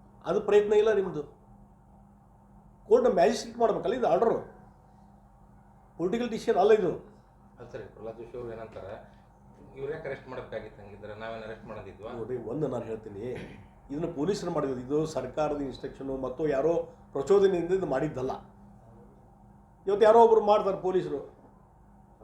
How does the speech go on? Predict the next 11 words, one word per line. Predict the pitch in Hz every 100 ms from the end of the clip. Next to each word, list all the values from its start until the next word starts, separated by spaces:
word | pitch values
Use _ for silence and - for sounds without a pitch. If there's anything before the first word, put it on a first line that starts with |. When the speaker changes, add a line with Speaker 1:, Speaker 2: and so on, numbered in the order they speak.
| - - -
Speaker 1:
ಇನ್ಸ್‌ಪೆಕ್ಟರ್, | 190 202 180 147 143 - - -
ಕೋರ್ಟ್ | 185 202
ಡೈರೆಕ್ಷನ್ | 190 185 185 185
ಅದನ್ನು | 180 190 208
ಮತ್ತೊಂದು | 175 165 190 175 226
ಮಾಡಿರ್ತಾರೆ, | 240 240 220 156 151
ಎನ್ | 190
ಬಿ | 208
ಡಬ್ಲ್ಯೂ | 202 208
ಇಶ್ಯೂ | 185 214
ಆಗಿರ್ತಾವೆ, | 180 165 120 - -